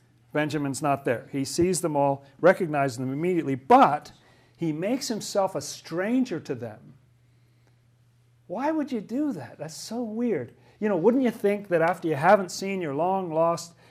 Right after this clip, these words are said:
family, even though it didn't go very, very well, you know, the last time you were with them, they did sort of think about killing you. They did throw you in a pit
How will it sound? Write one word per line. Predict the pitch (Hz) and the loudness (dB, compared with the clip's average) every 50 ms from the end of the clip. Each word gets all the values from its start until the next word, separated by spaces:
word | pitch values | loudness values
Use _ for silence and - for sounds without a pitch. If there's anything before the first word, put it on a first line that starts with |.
| _ | _
family, | - - 165 170 170 175 170 165 | -8 -6 -4 -4 -2 -4 -4 -4
even | 165 202 269 302 302 | -2 -2 0 0 2
though | 277 262 220 | 2 2 2
it | 180 - - | 0 0 0
didn't | 240 226 220 175 | 0 0 0 0
go | 175 202 190 | 0 0 0
very, | 156 117 131 170 190 214 220 220 208 | 0 0 2 2 4 4 4 2 0
very | 165 135 170 175 190 202 202 208 | 0 0 2 2 4 4 2 0
well, | 180 180 180 180 180 190 196 196 - - - _ _ - - - _ _ _ - | 0 -2 0 0 0 0 0 -2 -4 -16 -20 _ _ -20 -20 -20 _ _ _ -6
you | 196 196 | -2 0
know, | 190 180 | 2 2
the | 160 160 | 4 4
last | 165 170 180 202 196 - | 4 4 2 2 0 -2
time | 220 220 214 214 | -4 -2 -2 0
you | 214 202 | 4 6
were | 208 196 | 6 6
with | 190 196 202 202 202 | 6 6 4 2 2
them, | 226 208 202 202 196 196 | 0 -2 -2 -2 -6 -2
they | 196 202 208 | -2 -2 -2
did | 180 - 294 311 320 254 220 - - | -2 -2 -2 -2 -2 -2 -4 -8 -8
sort | - - 262 247 | 0 6 6 6
of | 240 240 - | 6 6 4
think | 247 262 254 254 | 0 0 4 4
about | 247 226 233 214 220 214 - | 2 2 2 -2 -4 -4 -6
killing | - 226 226 220 226 220 214 | 0 0 2 2 2 -2 -2
you. | 214 214 214 214 | -2 0 0 0
They | 202 196 190 | 0 -2 -2
did | 175 220 240 226 - | 2 2 0 0 0
throw | - 233 220 214 214 | -2 0 2 4 4
you | 220 208 202 202 | 4 4 4 2
in | 190 | 2
a | 180 170 | 2 -2
pit | - - - 202 208 202 | -4 0 0 0 0 0